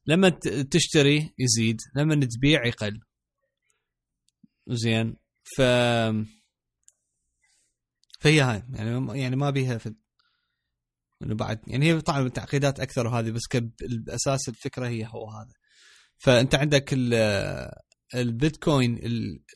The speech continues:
والكريبتو كورنسيز مثلًا، إيش تي-، إيش صار بهاي لما نزلت نزلة كلش قوية هاي قبل كم يوم؟ آم، ال-، السيرفرات دا تأثر همينة.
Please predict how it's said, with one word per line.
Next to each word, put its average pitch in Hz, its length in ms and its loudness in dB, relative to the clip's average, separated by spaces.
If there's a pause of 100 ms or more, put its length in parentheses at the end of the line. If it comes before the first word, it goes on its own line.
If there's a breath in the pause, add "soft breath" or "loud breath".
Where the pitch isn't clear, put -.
(180)
والكريبتو 127 540 -2
كورنسيز 113 540 -2
مثلًا، 117 500 -4
إيش - 180 -8
تي-، 151 80 0
إيش 120 420 -4
صار 156 180 2
بهاي 131 320 0
لما 117 240 -4
نزلت 123 440 -2
نزلة 127 280 -2
كلش 131 260 -4
قوية 107 460 -6
هاي 107 60 -8
قبل 113 220 -12 (120)
كم 110 100 -6
يوم؟ 113 280 -6 (720 soft breath)
آم، 110 680 0 (1120)
ال-، 101 1120 0 (420)
السيرفرات 139 600 2
دا 139 100 -2
تأثر 127 380 -8
همينة. 104 460 -4